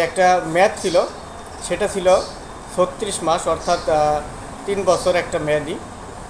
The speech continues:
সেই প্রেগনেন্ট ভাতার টাকা এখন পাবেন চার বছর, অর্থাৎ আটচল্লিশ মাস এখন সেই প্রেগনেন্ট ভাতার টাকা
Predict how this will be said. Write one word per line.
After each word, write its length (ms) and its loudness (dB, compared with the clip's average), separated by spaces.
সেই 180 2
প্রেগনেন্ট 440 4
ভাতার 440 6
টাকা 320 4
এখন 280 0
পাবেন 300 6
চার 220 8
বছর, 340 0
অর্থাৎ 360 2
আটচল্লিশ 500 4
মাস 280 6
এখন 180 -2
সেই 180 0
প্রেগনেন্ট 360 -2
ভাতার 300 0
টাকা 220 2